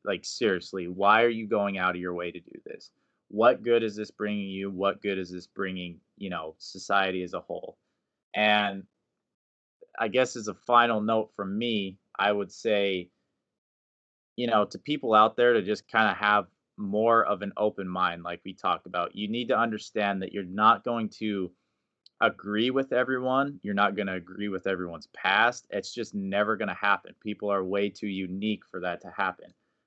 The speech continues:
I have plenty of friends who I disagree with almost a hundred percent when you talk at, like, political or societal issues,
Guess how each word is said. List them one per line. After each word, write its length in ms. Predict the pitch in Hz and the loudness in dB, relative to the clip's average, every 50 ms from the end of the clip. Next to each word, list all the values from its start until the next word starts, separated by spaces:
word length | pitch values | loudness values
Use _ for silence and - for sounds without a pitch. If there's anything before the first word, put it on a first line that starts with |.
| _ - - | _ -2 0
I 100 | 107 110 | 2 2
have 220 | 117 120 107 90 - | 4 2 0 0 -6
plenty 360 | _ _ 127 131 127 123 110 | _ _ 2 2 4 4 2
of 100 | 98 - | 0 0
friends 340 | - 104 98 92 87 87 - | -2 -2 -2 -2 -4 -6 -6
who 240 | - 104 101 98 92 - | -6 -4 -4 -4 -2 0
I 300 | - 98 101 95 101 101 - _ _ _ _ | 2 2 2 2 -2 -8 -14 _ _ _ _
disagree 540 | - 113 107 - - 104 98 98 104 104 101 | 0 0 0 0 -4 -8 -8 -6 -4 -4 -2
with 280 | 95 101 98 95 - _ _ _ _ _ _ _ _ _ _ _ _ _ _ _ _ _ _ _ _ - - | 0 0 0 0 -2 _ _ _ _ _ _ _ _ _ _ _ _ _ _ _ _ _ _ _ _ -6 2
almost 380 | - 120 143 170 156 131 - - | 4 6 6 6 4 0 0 -2
a 60 | 101 | -4
hundred 420 | - - - - - 160 147 131 | -6 -6 -10 -6 -2 0 0 0
percent 520 | 110 - 107 95 - - - 131 110 95 78 | -2 -2 -6 -6 -6 -4 -2 -2 0 0 -2
when 120 | 107 101 | -4 -4
you 120 | 98 98 95 | -4 -6 -4
talk 300 | - 110 101 95 90 - | 2 2 4 4 2 -2
at, 100 | 82 92 | -2 -2
like, 220 | 101 95 92 _ _ - | -2 -2 -2 _ _ -8
political 400 | - 101 110 110 107 - - 107 104 104 | -2 -2 0 0 0 -2 0 0 2 2
or 120 | 98 92 92 | 2 0 -2
societal 640 | - - - - - 104 101 101 98 98 95 90 95 | -4 -10 -14 -4 2 4 4 4 4 4 0 -2 -2
issues, 440 | 101 101 - - 90 87 85 - | -4 -4 -6 -8 -10 -10 -10 -12